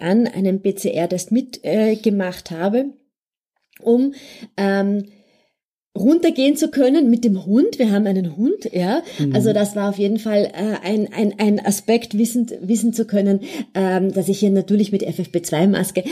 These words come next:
Speaker 1: auf die Straße gehen kann, ähm, kurz, äh, eben runtergehen kann, weil, also wir haben ja in Österreich auch F-, sowieso F F P zwei Maskenpflicht bei, bei allen, äh, Erledigungen, die man macht, aber ich habe natürlich auch im Stiegenhaus die F F P zwei Maske,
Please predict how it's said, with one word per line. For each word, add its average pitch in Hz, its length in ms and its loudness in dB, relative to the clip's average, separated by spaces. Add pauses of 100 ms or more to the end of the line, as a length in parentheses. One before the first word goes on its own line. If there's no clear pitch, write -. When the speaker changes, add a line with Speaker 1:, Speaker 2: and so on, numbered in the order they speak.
(200)
Speaker 1:
auf 185 200 0
die 190 120 -4
Straße 262 500 -2
gehen 220 220 0
kann, 196 320 -4 (280)
ähm, 175 400 -4 (140)
kurz, 214 380 -2
äh, - 160 -14 (240)
eben 190 220 0
runtergehen 226 560 2
kann, 190 280 -4 (100)
weil, 185 560 0 (240)
also 160 160 -6
wir 180 120 2
haben 175 140 2
ja 170 60 2
in 165 80 0
Österreich 160 340 -4
auch 160 100 -14
F-, - 200 -2
sowieso 196 400 0
F 165 180 -2
F 180 160 -6
P 160 80 -6
zwei 156 220 -8
Maskenpflicht 170 720 -8
bei, 160 240 -6
bei 160 220 -10
allen, 170 360 -2
äh, 131 340 -8 (280)
Erledigungen, 214 560 2
die 214 100 0
man 196 120 0
macht, 185 260 -6
aber 165 200 -2
ich 175 120 -8
habe 170 220 -8
natürlich 175 360 -2
auch 151 140 -18
im 160 140 -14
Stiegenhaus 220 640 2
die 214 100 2
F 180 160 0
F 190 160 -4
P 180 100 -10
zwei 170 280 -6
Maske, 160 360 -10